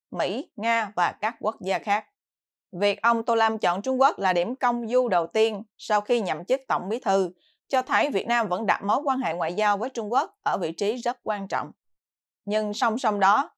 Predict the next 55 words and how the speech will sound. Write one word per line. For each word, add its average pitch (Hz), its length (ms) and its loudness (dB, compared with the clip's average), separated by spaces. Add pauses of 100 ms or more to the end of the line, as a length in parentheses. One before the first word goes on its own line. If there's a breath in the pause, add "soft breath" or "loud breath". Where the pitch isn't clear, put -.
kinh 294 220 0
nghiệm 180 200 -2
cho 220 140 -4
thấy 233 380 -2 (160)
Việt 196 220 0
Nam 240 240 0
không 294 200 -4
thể 196 160 -2
thờ 175 220 0
ơ 233 220 2
với 240 160 -2
Mỹ 220 200 -2
được, 175 320 0 (220)
giáo 202 200 0
sư 214 220 -4
Đông 202 280 0
nhận - 180 -14
xét. 190 240 -2 (720)
Và 208 160 4
đây 269 140 2
là 247 100 0
hình 180 260 -4
tân 254 220 0
Tổng - 180 -2
Bí 254 80 -4
thư, 247 380 0
Chủ 170 160 -4
tịch - 180 -8
nước 220 320 -2 (120)
Tô 196 180 2
Lâm. 190 160 2 (1080)
B 208 80 -2 (100)
B 233 40 0 (140)
C 220 220 0
dẫn 185 160 0
nhận 196 160 -6
xét 254 280 -2
của 190 100 -2
tiến 254 180 -4
sĩ 185 280 -4
Huỳnh 226 320 -4
Tâm 208 200 0
Sáng, 220 360 -2 (240)
nhà 196 180 -2
nghiên 247 180 -2
cứu 269 180 0
quan 262 180 0
hệ 165 100 -4
quốc 202 240 -6
tế 220 260 0
từ 185 100 -4
Đài 175 140 -2
Loan 220 300 -2
cho 247 180 -4
rằng, 143 180 -2